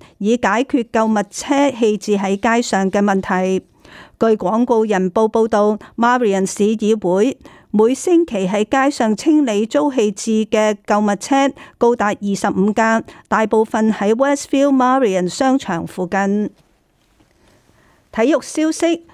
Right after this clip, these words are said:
國際足協一年一度嘅頒獎典禮喺意大利米蘭舉行，巴塞羅那嘅阿根廷前鋒美斯力壓斯朗拿度以及雲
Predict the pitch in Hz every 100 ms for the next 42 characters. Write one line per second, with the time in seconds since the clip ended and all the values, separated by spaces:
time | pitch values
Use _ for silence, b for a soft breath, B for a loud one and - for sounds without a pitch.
0 | b - 269 269 269 269 339 - 269 247
1 | 302 320 190 196 254 240 214 202 220 220
2 | 254 277 240 190 214 185 196 226 190 202
3 | - 214 240 233 226 214 208 202 196 190
4 | 214 180 180 185 214 214 196 196 B B
5 | B - 240 - 220 208 185 196 196 185
6 | 233 233 226 233 294 311 208 185 196 190
7 | 277 285 294 196 220 - 285 294 B B
8 | - 226 240 240 247 - 311 311 240 196
9 | 220 190 190 185 220 214 208 - 226 -
10 | 196 190